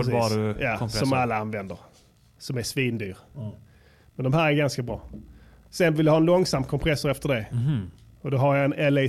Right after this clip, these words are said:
Speaker 1: two A
Speaker 2: Mm.
Speaker 1: som jag använder där. Men jag kör med Waves versioner av dem.
Speaker 2: Ja.
Speaker 1: Det funkar bra. Den är långsammare.
Speaker 2: Mm.
Speaker 1: Och så, och den liksom, eh, går in och trycker ner hela skiten.
Speaker 2: Ja.
Speaker 1: Inte bara s-,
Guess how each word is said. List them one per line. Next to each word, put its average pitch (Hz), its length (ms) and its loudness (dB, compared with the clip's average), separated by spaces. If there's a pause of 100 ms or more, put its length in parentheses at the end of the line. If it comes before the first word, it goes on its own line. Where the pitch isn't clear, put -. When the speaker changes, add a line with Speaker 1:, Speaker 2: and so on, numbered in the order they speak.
Speaker 1:
two 139 260 2
A 139 100 0 (1300)
Speaker 2:
Mm. 110 120 0
Speaker 1:
som 131 120 0
jag 131 100 0
använder 127 280 0
där. 113 200 -2 (1160)
Men 135 100 -2
jag 139 220 2
kör 135 160 0
med 117 120 0
Waves 113 480 -2
versioner 107 460 -6
av 95 140 -8
dem. 92 160 -8 (760)
Speaker 2:
Ja. 107 300 -2
Speaker 1:
Det 113 60 -6
funkar 107 300 -6
bra. 104 380 -8
Den 147 220 0
är 139 100 2
långsammare. 123 720 -2 (760)
Speaker 2:
Mm. 117 200 -2 (300)
Speaker 1:
Och 135 120 -8
så, 131 160 -4
och 123 220 -4
den 123 240 0
liksom, 120 420 -2
eh, 117 880 -4
går 135 100 0
in 123 140 0
och 117 100 -6
trycker 131 360 -2
ner 120 140 -2
hela 117 340 -2
skiten. - 460 -8 (160)
Speaker 2:
Ja. 98 300 -6
Speaker 1:
Inte 131 180 -4
bara 120 240 0
s-, - 200 -10